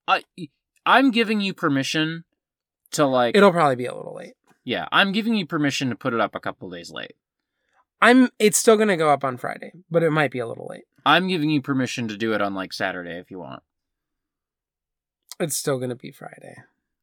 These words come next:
Speaker 1: I know. You're mentally ill. I'm just, I'm giving you permission that if it is a couple days late, it's gonna be okay. If it's Monday, that's chill.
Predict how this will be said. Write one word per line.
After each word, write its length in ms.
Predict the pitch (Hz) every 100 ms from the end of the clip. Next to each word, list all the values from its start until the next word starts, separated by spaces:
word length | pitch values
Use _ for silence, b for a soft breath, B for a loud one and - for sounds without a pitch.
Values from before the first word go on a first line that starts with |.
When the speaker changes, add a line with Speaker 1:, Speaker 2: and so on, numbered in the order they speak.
| -
Speaker 1:
I 80 | 120
know. 260 | 95 67 - _ _ _ _
You're 140 | 131 139
mentally 400 | 123 - 110 98
ill. 200 | 82 98 _ _ _ _ _ _ _ _ _ _ _ _ _ _ _ _ _ _ _ _ _ _ _ _ _ _ -
I'm 140 | 135
just, 200 | 139 123 -
I'm 240 | 147 170
giving 260 | 170 160 160
you 140 | 156
permission 600 | 135 135 127 - 107 92 -
that 140 | 127 -
if 260 | 139 147 165
it 100 | 151
is 240 | 143 131
a 140 | 120
couple 340 | 120 135 143 160
days 260 | 139 147
late, 220 | 131 139 -
it's 140 | -
gonna 180 | - 123
be 160 | 113 107
okay. 360 | 92 104 87 -
If 100 | 113
it's 140 | 127 -
Monday, 540 | 117 127 139 160 170 _ _ _ _ _
that's 220 | 110 104
chill. 380 | - - 92 69